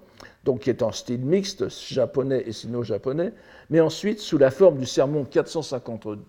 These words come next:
quatre cent cinquante-deux de l'Eihei Koroku, c'est-à-dire le, le, ce que je traduis par le recueil étendu ou le large recueil de Eihei, rédigé complètement et pour cause, bien sûr, en langue chinoise. C'est celui donc que vous avez, euh, sous les yeux en principe. Si vous ne l'avez pas, vous venez le chercher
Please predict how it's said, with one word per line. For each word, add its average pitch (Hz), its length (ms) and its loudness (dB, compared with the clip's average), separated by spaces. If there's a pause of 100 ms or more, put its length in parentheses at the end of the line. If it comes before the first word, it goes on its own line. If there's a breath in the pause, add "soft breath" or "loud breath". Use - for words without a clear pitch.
(320 loud breath)
quatre 165 260 0
cent 147 180 -6
cinquante-deux 120 680 -4 (240 loud breath)
de 135 80 2
l'Eihei 131 580 0
Koroku, 127 640 -2 (400 loud breath)
c'est-à-dire 101 400 -6
le, 98 220 -8
le, 107 100 -10 (220)
ce - 100 -18
que 123 80 -8
je - 100 -12
traduis 120 220 -4
par 101 140 -6
le 107 100 -6
recueil 120 480 -2
étendu 104 360 -6
ou 135 100 -4
le 104 100 -4
large 123 320 -2
recueil 107 460 -6
de 78 160 -12
Eihei, 117 500 -8 (540 loud breath)
rédigé 139 460 0
complètement 151 680 -6
et 120 80 -10
pour 90 260 -14
cause, 151 220 -6
bien 104 140 -12
sûr, 139 300 -8
en 123 80 -6
langue 135 180 -6
chinoise. 98 600 -10 (520 loud breath)
C'est - 180 -2
celui 147 380 -2
donc 143 240 -6
que - 80 -2
vous 120 240 -4
avez, 120 340 -6
euh, 117 60 -6
sous 123 220 -10
les 113 260 -6
yeux 135 100 -4
en 107 80 -6
principe. 110 440 -10
Si - 120 -8
vous 117 140 -4
ne 120 60 -6
l'avez 117 180 -4
pas, 147 160 -2
vous 127 160 -6
venez 117 240 -6
le 113 120 -6
chercher 120 440 -12